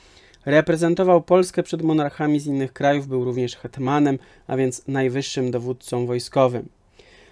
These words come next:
W latach tysiąc pięćset siedemdziesiąt siedem tysiąc pięćset osiemdziesiąt dwa doszło do wojny z Cesarstwem Rosyjskim.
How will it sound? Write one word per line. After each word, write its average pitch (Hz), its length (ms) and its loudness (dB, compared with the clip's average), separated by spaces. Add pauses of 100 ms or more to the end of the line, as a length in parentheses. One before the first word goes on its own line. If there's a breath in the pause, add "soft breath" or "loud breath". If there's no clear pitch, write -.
(180 soft breath)
W 143 60 -6
latach 185 360 6
tysiąc 180 320 0
pięćset 180 400 4
siedemdziesiąt 156 480 0
siedem 160 300 2
tysiąc 143 320 -10
pięćset 147 380 -6
osiemdziesiąt 131 600 -6
dwa 143 380 -2 (340 soft breath)
doszło 135 240 -4
do 131 120 -2
wojny 131 320 -2
z 123 60 -14
Cesarstwem 131 600 -10
Rosyjskim. 151 680 -2